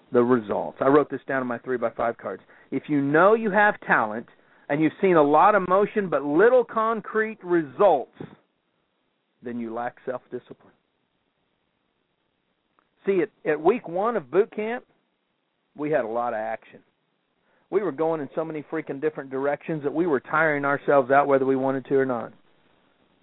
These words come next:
By the time we sat down to eat, we didn't talk, we didn't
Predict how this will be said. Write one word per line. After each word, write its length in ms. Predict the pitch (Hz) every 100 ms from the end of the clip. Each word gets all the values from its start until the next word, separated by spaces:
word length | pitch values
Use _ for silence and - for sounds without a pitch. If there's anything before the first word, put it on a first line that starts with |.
| _
By 120 | - 147
the 80 |
time 300 | 147 208 220
we 120 | 208 202
sat 180 | 214 170
down 240 | 190 196 170
to 180 | 156
eat, 280 | 185 202 - - _ _ _ _ _ _ _ _ _ -
we 120 | 180
didn't 260 | 247 147 147
talk, 400 | - 190 208 185
we 100 | 196
didn't 200 | 180